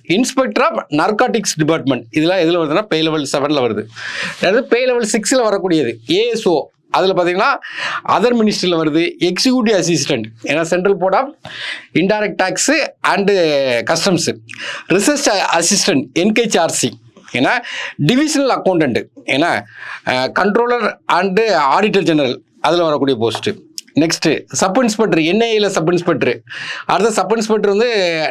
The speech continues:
narcotics control பியூரோல, அடுத்த junior ஸ்டாட்டிஸ்டிக்ஸல் officer. Statistical ஆஃபீஸர்னு சொல்லும்போது நீங்க வந்து காலேஜ்ல பாத்தீங்கன்னா ஆறு semester வருதுன்னா ஆறு semester statistical ஒரு பேப்பரா எடுத்துருக்கணும். ஒரு, ஒரு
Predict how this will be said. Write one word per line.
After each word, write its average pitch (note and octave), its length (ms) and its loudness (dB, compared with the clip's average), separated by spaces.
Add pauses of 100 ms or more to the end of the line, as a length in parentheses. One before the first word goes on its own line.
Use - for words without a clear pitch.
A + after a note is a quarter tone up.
(100)
narcotics G#3+ 520 0
control G3 300 2
பியூரோல, E3 320 2 (560)
அடுத்த F#3+ 240 0 (120)
junior C#4 380 0
ஸ்டாட்டிஸ்டிக்ஸல் A#3+ 640 0
officer. D#3+ 360 -2 (160)
Statistical C4 500 0
ஆஃபீஸர்னு A3 320 -2
சொல்லும்போது G3+ 300 0
நீங்க A#3 200 -2
வந்து A3 200 -4
காலேஜ்ல G3+ 360 2
பாத்தீங்கன்னா A3 300 0 (320)
ஆறு F#3+ 180 0
semester G#3 340 -2
வருதுன்னா F#3+ 300 0
ஆறு G3 140 0
semester F#3+ 360 -2
statistical F#3 440 0
ஒரு - 100 -8
பேப்பரா D3+ 300 0
எடுத்துருக்கணும். G#2 440 -4 (440)
ஒரு, F3+ 360 2
ஒரு E3+ 100 0